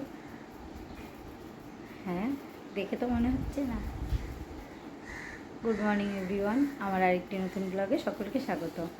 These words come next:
আজ অব্রুর রেজাল্ট বেরোবে। আহ, অব্রুর পাপা বাজারে গেছে, তা আসলে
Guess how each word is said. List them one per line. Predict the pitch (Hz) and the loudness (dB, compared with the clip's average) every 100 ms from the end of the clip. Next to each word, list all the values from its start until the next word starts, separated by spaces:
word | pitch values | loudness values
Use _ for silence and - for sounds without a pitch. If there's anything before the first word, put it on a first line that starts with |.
| - | 4
আজ | 208 208 214 | 6 8 6
অব্রুর | 208 226 208 | 6 6 8
রেজাল্ট | 208 196 226 214 | 8 8 6 6
বেরোবে। | 214 202 190 185 - - - - - - - - - - - - | 6 6 4 0 -4 -12 -14 -14 -14 -14 -14 -14 -10 -10 -10 -2
আহ, | 214 190 190 180 - 285 | 4 6 4 2 0 4
অব্রুর | 202 214 | 6 6
পাপা | 220 214 | 2 8
বাজারে | 208 190 220 214 | 8 10 10 10
গেছে, | 202 196 285 - - - - - - - - - - - - | 8 8 4 4 -8 -12 -14 -14 -14 -14 -14 -12 -12 -12 -4
তা | 208 190 190 - 254 | -2 0 -2 -4 0
আসলে | 208 - 226 | 0 2 4